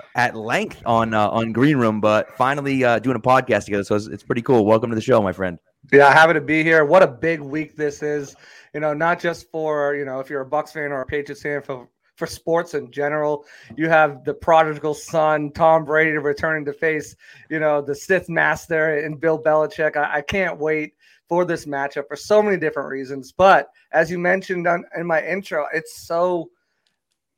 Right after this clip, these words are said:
Speaker 2: it, I'm so torn between this matchup because, you know, obviously I am from New England. I'm a Patriots fan, but I cover the Bucs now, so I wanna see this team do well. But, you know, either,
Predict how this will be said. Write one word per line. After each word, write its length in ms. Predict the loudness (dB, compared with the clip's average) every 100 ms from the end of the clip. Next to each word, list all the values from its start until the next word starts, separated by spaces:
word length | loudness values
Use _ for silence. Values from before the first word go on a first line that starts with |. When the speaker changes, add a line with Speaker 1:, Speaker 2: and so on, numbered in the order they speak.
| -6
Speaker 2:
it, 200 | -6 -2
I'm 160 | -2 -4
so 280 | 0 2 2
torn 600 | 2 4 4 4 -2 -10 -10
between 360 | -8 -6 -6
this 160 | -6 -6
matchup 420 | -6 -6 -8 -12
because, 440 | -10 -6 -6 -6 _ _ _ -10
you 60 | -4
know, 200 | -4 -4
obviously 600 | -6 0 2 0 -4 -2
I 120 | 0
am 160 | -2 -4
from 120 | -8
New 160 | -6 -6
England. 220 | -6 -10
I'm 60 | -12
a 40 |
Patriots 520 | -12 -12 -10 -12 -12
fan, 260 | -6 -6 -4
but 120 | -8
I 40 |
cover 280 | -6 -4 -4
the 80 | -4
Bucs 320 | -2 -4 -4
now, 140 | -8 -6
so 120 | -8
I 60 |
wanna 240 | -6 -4 -6
see 140 | -8
this 180 | -10 -12
team 260 | -12 -12 -10
do 160 | -8
well. 320 | -4 -2 -2
But, 240 | -4 -8 -10 _ _ _ _
you 40 | -6
know, 140 | -2
either, 340 | 0 0 -2